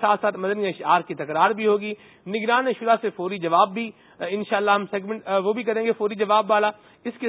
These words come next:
ساتھ ساتھ، اے، میرے مدنی چینل کے ناظرین، ہم نگران شورا سے سوالات بھی کریں گے اور آپ بھی ہمارے ساتھ سلسلے میں شامل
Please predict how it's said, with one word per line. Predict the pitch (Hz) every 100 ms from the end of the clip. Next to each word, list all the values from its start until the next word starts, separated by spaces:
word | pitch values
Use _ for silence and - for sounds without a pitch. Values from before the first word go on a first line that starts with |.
| -
ساتھ | 214 214 -
ساتھ، | 147 - - - -
اے، | 180
میرے | 202 202
مدنی | 208 233
چینل | 220
کے | 202
ناظرین، | 190 185 190 202 _ _ 190
ہم | 226 220 190
نگران | 196 220 254 -
شورا | 233 240 233
سے | 208 -
سوالات | - 202 180 196
بھی | 208
کریں | 214 208 220
گے | 202 196 - - -
اور | 175 185 180
آپ | 190 240
بھی | 226 269 254
ہمارے | 190 180 180 175
ساتھ | 170 175 - _ _ -
سلسلے | 220 - 208
میں | 170 -
شامل | 165 156